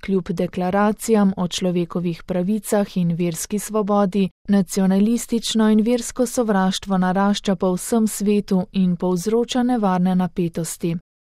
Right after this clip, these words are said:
Ljudje žal s težavo prenašajo drugačnost drugih, ne morejo sprejeti druge rasne pripadnosti, različne politične, verske in družbene poglede in stališča. A zgodovina je pokazala,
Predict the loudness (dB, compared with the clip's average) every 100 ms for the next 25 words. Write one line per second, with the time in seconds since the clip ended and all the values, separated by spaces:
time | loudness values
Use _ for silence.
0 | _ 0 2 2 4 4 4 2 0 0
1 | -2 -2 0 2 2 2 0 0 2 2
2 | 0 0 2 2 0 0 0 0 0 0
3 | 0 0 -4 0 2 2 2 -2 -6 _
4 | 0 4 4 4 4 4 2 0 -2 2
5 | 4 2 2 0 2 0 2 2 2 -2
6 | -4 -4 -2 -2 0 2 2 2 0 0
7 | -2 -2 -2 2 2 2 -2 0 0 2
8 | 2 0 0 -2 -2 0 2 4 4 2
9 | -2 -4 -2 0 0 0 0 0 2 2
10 | 0 0 2 2 0 -2 0 0 0 -2
11 | 0 0 -2 -4 -4 -4 -8 _ _ -2
12 | -2 0 -2 0 0 2 2 4 2 0
13 | -4 -2 -2 2 4 4 4